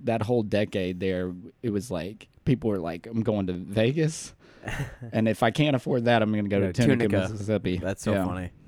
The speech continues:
Speaker 1: Um, so, uh, I, I, I used to run a karaoke, I would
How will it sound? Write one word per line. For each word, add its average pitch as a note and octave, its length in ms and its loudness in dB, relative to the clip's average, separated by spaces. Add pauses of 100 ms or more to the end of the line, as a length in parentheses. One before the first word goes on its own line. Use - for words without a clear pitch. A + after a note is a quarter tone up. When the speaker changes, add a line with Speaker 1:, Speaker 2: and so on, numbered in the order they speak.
(220)
Speaker 1:
Um, G2 560 0
so, A2+ 400 4 (920)
uh, F2+ 680 -4 (720)
I, B2 260 2 (100)
I, - 80 -14 (340)
I D3+ 40 -4
used C3+ 320 0
to A2 240 0
run A#2 340 2
a G#2 60 -2
karaoke, A2 580 0
I A#2 60 -2
would A2 320 0